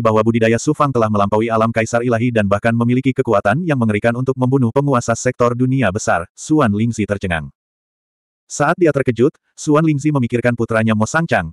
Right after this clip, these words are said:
yang merupakan seorang jenius yang tiada taranya, dan si sampah Mo Fenghua. Dia tidak bisa menahan nafas dalam hatinya. Chang Yanhai berkata, "Su Fang, Sun Qi, ikuti saya ke Yuan Tiangong." Su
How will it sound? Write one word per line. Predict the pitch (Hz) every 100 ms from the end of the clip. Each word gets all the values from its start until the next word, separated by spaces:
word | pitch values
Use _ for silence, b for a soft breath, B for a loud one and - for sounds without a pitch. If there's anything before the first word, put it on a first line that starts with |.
| _
yang | - 139
merupakan | 117 110 110
seorang | 120 110 101
jenius | 98 98 110 -
yang | 131
tiada | 120 123 120
taranya, | 127 135 117 78 -
dan | 139 120
si | 139
sampah | 131 147 151 107
Mo | 92 95
Fenghua. | 110 95 92 73 _ _ _ _ _ 131
Dia | 160 175
tidak | 180 143
bisa | 135 147
menahan | 147 113 113
nafas | 113 120 110 -
dalam | 135 139 110
hatinya. | 104 98 85 76 _ _ _ _ _ _ _ _
Chang | 156 160
Yanhai | 170 156 165
berkata, | 151 143 123 110 120 - _
"Su | - 175 160
Fang, | 139 113 123 _
Sun | - 175 180 175
Qi, | 127 120 - _
ikuti | 147 147 147 160
saya | 135 131 123
ke | 117
Yuan | 120 135 139 98
Tiangong." | 107 90 82 73 _ _ _ _ _ _ _ _ _
Su | -